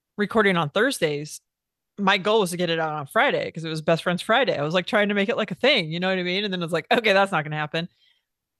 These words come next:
But then my main goal was to get it out before the next week of Allison's shows came out because then I'm like, "Well, then what, what's the point?" But, like, really,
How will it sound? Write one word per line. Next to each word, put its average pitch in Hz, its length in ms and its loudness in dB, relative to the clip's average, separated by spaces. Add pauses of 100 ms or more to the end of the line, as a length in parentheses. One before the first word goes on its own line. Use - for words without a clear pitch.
(200)
But 240 120 4
then 330 200 2
my 269 80 4
main 233 240 2
goal 214 200 4
was 202 160 2
to 202 60 -6
get 202 160 2
it 190 80 0
out 190 160 2
before 190 380 -2
the 180 80 -2
next 180 300 -4
week 185 180 -4
of 151 80 0
Allison's 160 460 -2
shows 214 360 2
came 156 200 -6
out 143 200 -4
because 160 720 0 (280)
then 196 100 2
I'm 180 80 0
like, 156 200 -4
"Well, 190 120 -4
then 220 180 0
what, 214 120 -2 (180)
what's 190 220 0
the 156 60 -4
point?" 170 320 -2
But, - 120 -6
like, 226 180 -2
really, 247 400 2